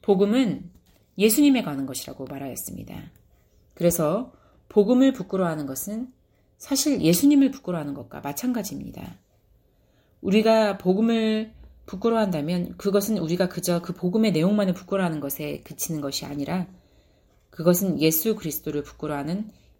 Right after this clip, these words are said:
행위가 되는 것입니다. 저는 여러분이 절대로 복음을 부끄러워하는 일이 없으시기를 기도합니다. 본문 말씀 일 장 십육 절에서 십팔 절에 바울은 우리에게 복음을 부끄러워하지 않는 네 가지 이유를 언급하고 있습니다.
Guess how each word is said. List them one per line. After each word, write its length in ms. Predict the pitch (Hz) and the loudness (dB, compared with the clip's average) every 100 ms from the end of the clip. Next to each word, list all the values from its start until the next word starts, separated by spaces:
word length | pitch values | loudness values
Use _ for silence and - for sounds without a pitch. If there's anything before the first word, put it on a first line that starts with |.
| _ | _
행위가 320 | 247 240 185 | 0 0 -2
되는 240 | 165 131 135 | -6 -8 -8
것입니다. 480 | - - - - - - - _ - - - - | -8 -10 -10 -12 -16 -16 -20 _ -20 -20 -20 -12
저는 220 | - 151 | -4 0
여러분이 600 | 147 151 156 143 160 220 | 2 2 0 -2 -2 -4
절대로 500 | - 160 - 151 151 | -4 -6 -6 -8 -8
복음을 580 | - 175 226 202 143 151 | -6 -2 0 2 0 -6
부끄러워하는 600 | - - 185 170 156 147 | -12 -8 -4 -4 -4 -6
일이 200 | 139 147 | -8 -8
없으시기를 640 | - - - - 143 147 143 | -12 -10 -10 -10 -12 -12 -14
기도합니다. 720 | - - 165 156 165 160 170 _ _ _ _ _ _ _ _ _ _ _ | -12 -10 -8 -10 -12 -14 -16 _ _ _ _ _ _ _ _ _ _ _
본문 260 | - 220 240 | 2 4 6
말씀 360 | 226 214 214 214 | 2 0 -4 -2
일 240 | 226 226 | -4 -2
장 360 | 226 214 208 208 | -2 -2 -2 -4
십육 340 | 247 240 233 | -2 -4 -4
절에서 280 | 175 160 165 | -6 -4 -2
십팔 360 | - - 190 | -2 -2 -8
절에 500 | 180 151 214 165 - _ | -4 -2 -2 -2 -10 _
바울은 580 | - 139 143 160 160 - | -6 -4 -2 -2 -4 -8
우리에게 680 | 143 156 151 147 151 143 - | -6 -2 -2 -2 -4 -4 -4
복음을 420 | 170 175 208 214 | -2 2 2 0
부끄러워하지 840 | 208 - 214 208 196 180 175 - - _ _ - - | -4 -6 -2 -2 -2 -4 -6 -10 -14 _ _ -20 -6
않는 540 | 156 160 185 175 87 | -2 2 2 2 2
네 160 | 156 160 | 2 4
가지 380 | 196 196 190 | 2 2 0
이유를 260 | 139 139 143 | -2 -4 -6
언급하고 480 | 139 160 175 156 135 | -4 -4 -6 -12 -12
있습니다. 680 | 139 - 143 143 139 143 | -12 -10 -10 -10 -10 -12